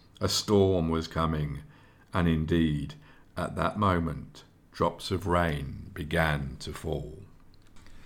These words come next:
Knowlson returned his weapon to the rack and wiped his damp face with the sleeve of his filthy robe. He struggled out of his mail shirt, holding the smelly metal garment away from him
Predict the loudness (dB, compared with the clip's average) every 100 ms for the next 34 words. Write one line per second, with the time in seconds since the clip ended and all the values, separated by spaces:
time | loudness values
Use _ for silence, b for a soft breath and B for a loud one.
0 | b b b b b b 6 8 8 8
1 | 8 10 8 4 6 6 8 6 2 0
2 | 2 4 4 0 -2 -2 -2 0 2 2
3 | 0 -8 -18 B B B B B -4 0
4 | 4 4 4 0 -2 0 2 4 4 2
5 | 4 4 0 -6 -6 -6 -4 -4 0 2
6 | 4 2 -2 -4 -6 -4 -2 0 -2 -2
7 | 0 0 0 -2 -8 -18 b b b b
8 | b b -20 -20 -20 -4 -2 2 6 8
9 | 8 8 8 6 0 2 4 6 6 4
10 | 0 0 2 2 0 0 2 4 4 2
11 | 0 -4 0 2 4 4 6 6 4 2
12 | -2 4 4 6 4 2 0 2 4 4
13 | 2 0 2 0